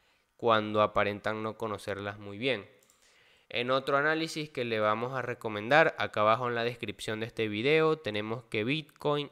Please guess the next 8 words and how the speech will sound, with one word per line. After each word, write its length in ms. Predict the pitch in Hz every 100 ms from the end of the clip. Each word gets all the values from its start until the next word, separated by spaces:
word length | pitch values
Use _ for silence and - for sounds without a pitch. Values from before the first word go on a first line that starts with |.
| -
y 80 |
las 320 | 110 107 101 104
grandes 500 | 113 123 127 135 -
corporaciones, 1200 | - 131 135 143 135 135 151 135 139 147 - - _ _ _ _ _ _ _ -
bueno, 380 | 131 117 127 139 -
tienen 520 | 113 107 110 113 -
una 280 | - 113 107
gran 320 | 107 110 113